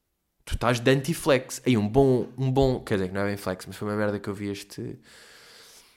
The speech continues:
esta semana, que foi o Wimbledon. Viram a cena do Wimbledon?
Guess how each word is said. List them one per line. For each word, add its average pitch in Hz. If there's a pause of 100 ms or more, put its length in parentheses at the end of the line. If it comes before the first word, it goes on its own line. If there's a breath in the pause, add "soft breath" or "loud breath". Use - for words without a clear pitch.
(460 soft breath)
esta 104
semana, 101
que -
foi 117
o 104 (280)
Wimbledon. 104
Viram 101
a 101
cena 113
do 123
Wimbledon? 98